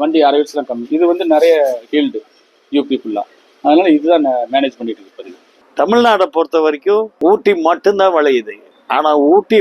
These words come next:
Speaker 2: விளையக்கூடிய கிழங்குக்கு தொண்ணூறு ரூபா விலை. இப்போ குறைவான எக்ஸ்போர்ட்டுக்கும் உயர்தர டிபார்ட்மெண்ட் ஸ்டோர்களுக்கும் மட்டும்தான் அது போகும். மண்ணுக்கு மேலே உள்ள பொருட்கள்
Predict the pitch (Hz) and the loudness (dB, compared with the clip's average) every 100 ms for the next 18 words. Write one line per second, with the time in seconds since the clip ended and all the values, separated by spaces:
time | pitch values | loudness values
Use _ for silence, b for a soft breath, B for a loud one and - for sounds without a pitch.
0 | 165 165 180 165 160 147 139 120 123 139 | 4 4 0 0 0 0 -2 -4 -4 -4
1 | 147 - 120 147 170 _ 160 165 185 208 | -8 -8 -8 -8 -10 _ 0 2 2 2
2 | 170 147 160 127 131 120 - 139 139 - | 2 2 0 0 -2 -4 -6 -6 -4 0
3 | 208 107 _ _ - 170 185 185 175 165 | 0 -2 _ _ -2 2 2 2 2 0
4 | 156 147 143 - - 175 147 151 131 151 | 0 -2 -4 -6 -2 0 0 -2 -4 -4
5 | 175 190 190 _ - - _ 151 185 233 | -4 -6 -16 _ -20 -20 _ -4 0 2
6 | 214 202 185 170 - _ _ _ _ _ | 2 0 2 0 -2 _ _ _ _ _
7 | 139 156 175 170 156 160 131 - 151 147 | -6 -2 0 -2 -2 -6 -8 -4 2 2
8 | 147 143 143 - 139 131 135 139 - 175 | 2 0 -2 -2 -6 -2 -2 -2 0 0
9 | 160 160 139 123 - 123 117 - - _ | 2 2 2 -2 0 0 0 -6 -18 _
10 | _ - - _ - 139 202 220 202 170 | _ -20 -20 _ -8 -4 0 0 0 0
11 | 180 226 220 202 185 170 160 147 139 156 | 0 2 2 2 0 -2 -2 -4 -4 -4